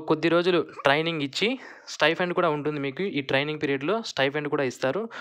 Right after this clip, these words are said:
డబ్బులు కూడా పే చేస్తారు శాలరీ లాగా. అయితే ఇది తర్వాత కొన్ని రోజుల తర్వాత తీసివేయడం అనేది జరుగుతుంది. ఈ అప్రెంటిస్‌లకు సంబంధించి ఎవరైతే ఫ్యూచర్‌లో గవర్నమెంట్ జాబ్స్‌కి సంబంధించి, ఆ, ఎక్స్పీరియన్స్ అనేది అడుగుతారు కదా,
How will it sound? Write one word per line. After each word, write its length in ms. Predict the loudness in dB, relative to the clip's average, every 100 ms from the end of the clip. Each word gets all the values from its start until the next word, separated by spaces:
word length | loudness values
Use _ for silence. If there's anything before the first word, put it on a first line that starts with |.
| -14 -4
డబ్బులు 280 | -2 0 -2
కూడా 160 | 2 0
పే 180 | 2 0
చేస్తారు 380 | 0 -2 -2 0
శాలరీ 340 | 0 0 0
లాగా. 260 | -2 -2 -2 -4 -12 -12 -10 0
అయితే 280 | 0 2 2 0 -4 -8
ఇది 160 | -4 -2
తర్వాత 340 | 0 0 0 0
కొన్ని 220 | -2 0
రోజుల 180 | 0 2
తర్వాత 320 | 2 2 0 0
తీసివేయడం 460 | -2 2 2 2
అనేది 200 | -2 -2
జరుగుతుంది. 460 | 0 -2 -2 -6 -6 -12 -16 -14 -14 -6 2
ఈ 80 | 2
అప్రెంటిస్‌లకు 760 | 4 2 2 0 0 -6 -4
సంబంధించి 600 | -2 -2 -2 -4 -4 -4 -4 -4 -4
ఎవరైతే 440 | -2 0 0 2 0 -2
ఫ్యూచర్‌లో 580 | -4 -4 0 0 2 0 -2 -10 -10
గవర్నమెంట్ 420 | -2 -2 0 -2 0
జాబ్స్‌కి 340 | 0 -2 -6
సంబంధించి, 600 | -4 -2 -4 -4 -2 0 0 -4 -14 -14 -12 -2
ఆ, 120 | 0 2 0
ఎక్స్పీరియన్స్ 480 | -2 2 2 2 0
అనేది 160 | 2
అడుగుతారు 280 | 2 2 2
కదా, 180 | 2